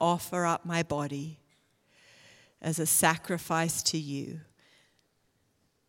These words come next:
I offer up my heart.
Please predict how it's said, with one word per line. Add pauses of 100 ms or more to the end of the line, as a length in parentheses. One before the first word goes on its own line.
(1600)
I
offer (500)
up
my (680)
heart.